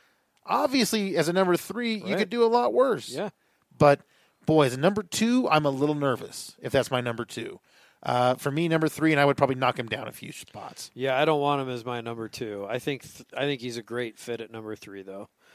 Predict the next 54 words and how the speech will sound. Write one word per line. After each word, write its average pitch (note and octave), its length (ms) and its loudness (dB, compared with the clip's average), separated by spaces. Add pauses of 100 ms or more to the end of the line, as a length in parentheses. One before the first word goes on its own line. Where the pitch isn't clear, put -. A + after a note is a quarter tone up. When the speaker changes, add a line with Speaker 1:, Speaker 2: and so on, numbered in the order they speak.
(160)
Speaker 2:
especially C3 380 -6
on B2 160 -6
the A#2+ 80 -8
Red A2+ 200 -6
Sox. A2+ 380 -6
He's A#2+ 140 -12
probably A#2 240 -6
gonna A2+ 160 -14
get - 280 -8
you B2+ 60 -12
twelve A#2 320 -4
to A#2+ 80 -14
fifteen A2 500 -16
wins, F#2+ 300 -18
so. - 180 -10
Speaker 1:
Right, A#2 300 -4 (300)
right. A2+ 340 -2 (560)
Speaker 2:
Yeah. C#3 100 2
Speaker 1:
Uh, C#3+ 200 6
next D3 260 0
on F3 60 2
the D#3+ 80 2
list E3+ 160 2
is B2 100 -4
Mike C#3 280 0
Clevinger, G3+ 680 0
another B2+ 280 0
Indian. F3 460 -2 (400)
Indians A3+ 300 2
got G3+ 160 8
lots G3 180 6
of F#3 80 -6
good F#3 160 4
pitchers, D3+ 320 0
man. C3 260 -2 (300)
You B2+ 100 -8
get F#3+ 120 6
a F#3 40 2
lot F#3 200 2
if C#3+ 160 -6
you F#3+ 80 -4
get G3 340 4
all F#3 220 2
three G3 300 -4
or F3 80 2
two - 240 -4
or A3 80 0
three G3+ 220 0
Indians G#3 280 -2
on F3+ 120 0
your F3+ 120 -2
team, F3+ 360 -4
pitchers. F#3 380 -2
Speaker 2:
Yep. C#3 160 -6